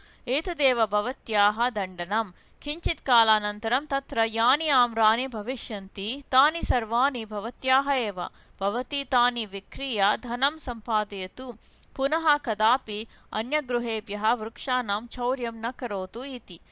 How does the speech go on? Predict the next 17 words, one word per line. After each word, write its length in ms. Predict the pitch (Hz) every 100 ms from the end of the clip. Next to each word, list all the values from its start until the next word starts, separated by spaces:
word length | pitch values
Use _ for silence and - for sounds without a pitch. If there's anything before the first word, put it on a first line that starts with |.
| _ _ -
एतत् 360 | 233 247 240
श्रुत्वा 460 | - 240 - 226 226
सा 240 | - 226
वृद्धा 480 | 220 214 214 - 226
नृपस्य 680 | 220 208 - 262 - 220 220
चरणयोः 840 | - 214 226 247 247 233 233 226 214
पतित्वा 580 | 208 226 262 - 208 220 - _ _ _ _
क्षमायाचनां 1300 | - 233 240 277 285 254 240 233 233 202 202 254
कृतवती। 720 | 302 220 214 190 185 220 240 - _ - -
चिन्तितवती 640 | 269 285 294 247 226 208
च 120 | -
यत् 520 | 233 254 220 233 269 220
नृपः 520 | 214 220 262 247 233
मह्यं 520 | 202 214 - 269 277
दण्डनं 380 | 247 247 254 247
न 200 | 226 233
दत्तवान्, 640 | 240 233 233 208 208 247